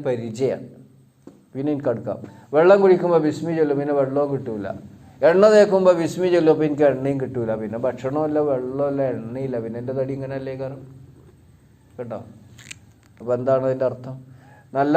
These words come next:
കാര്യങ്ങളൊക്കെ ചെയ്യുമ്പോൾ ബിസ്മില്ലാ, അല്ലെങ്കിൽ അവിടെ പിശാച് ഇടപെടും എന്നതിൻ്റെ അർത്ഥം.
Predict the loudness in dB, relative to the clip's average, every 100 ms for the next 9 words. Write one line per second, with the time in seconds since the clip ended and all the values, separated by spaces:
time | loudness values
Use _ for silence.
0 | 6 4 4 0 -2 -4 -6 -6 -6 -6
1 | -6 -8 -8 -12 -20 -20 -20 -18 -12 -10
2 | -8 -8 -10 -16 -20 -20 -20 -20 -20 -20
3 | -12 -4 -2 0 0 0 -2 -4 -2 -2
4 | -2 -4 -4 -6 -8 -8 -8 -10 -12 -20